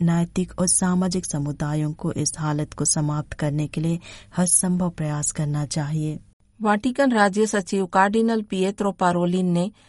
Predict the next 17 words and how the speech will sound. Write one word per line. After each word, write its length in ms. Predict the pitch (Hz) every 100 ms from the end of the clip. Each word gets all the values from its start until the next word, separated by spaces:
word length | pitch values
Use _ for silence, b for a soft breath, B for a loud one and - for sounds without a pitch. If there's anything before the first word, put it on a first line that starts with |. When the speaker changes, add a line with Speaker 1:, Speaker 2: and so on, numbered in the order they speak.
| b
Speaker 2:
शुक्रवार 680 | - - 262 233 196 180 196
को 220 | 190 170
संत 320 | 160 208 196 175
जॉर्जियो 520 | 185 208 180 175 143
पदुआ 540 | 127 190 180 190 196
में 280 | 180 156 180 b b b -
सिनेमा 480 | - 226 233 226
फॉर 280 | 226 208 190
क्रिएशन 720 | 175 180 170 170 185 - 143 -
अर्थात 460 | 156 156 170 175 202 - -
सृष्टि 480 | - 233 226 285
के 160 | 269 240
लिए 220 | 208 196
सिनेमा 600 | 185 214 196 185 185 185 165
उत्सव 380 | 185 175 - 214
के 220 | 202 190
निदेशक 580 | 165 160 147 190 - 165